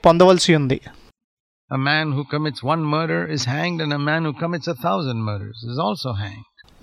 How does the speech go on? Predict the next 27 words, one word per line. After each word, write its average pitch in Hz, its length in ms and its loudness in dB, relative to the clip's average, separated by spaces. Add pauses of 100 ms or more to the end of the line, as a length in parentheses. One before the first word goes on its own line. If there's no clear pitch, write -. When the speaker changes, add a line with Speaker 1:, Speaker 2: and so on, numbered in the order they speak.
Speaker 1:
ఒక 190 200 10
హత్య 180 300 8
చేసిన 220 360 8
వాడు 185 240 8 (420)
ఉరితీయబడతాడు. 170 800 8 (500)
అలాగే 190 360 10 (600)
వెయ్యి 214 300 12
హత్యలు 240 400 8
చేసిన 196 320 8
వాడు 170 240 8
కూడా 180 160 8 (100)
ఉరితీయబడతాడు. 165 760 4 (600)
Speaker 2:
The 127 80 -2 (120)
number 208 340 2
of 143 60 -2 (100)
sins 165 240 -4 (120)
doesn't 147 300 -4
make 143 200 -6
a - 100 -8
difference. - 420 -12 (480)
Speaker 1:
పాపాల 247 400 10 (120)
యొక్క 208 160 4 (120)
సంఖ్య 190 360 4
వల్ల 190 200 8 (120)
తేడా 170 240 10 (100)
ఉండదు. 135 280 -2 (520)
Speaker 2:
If 107 60 -4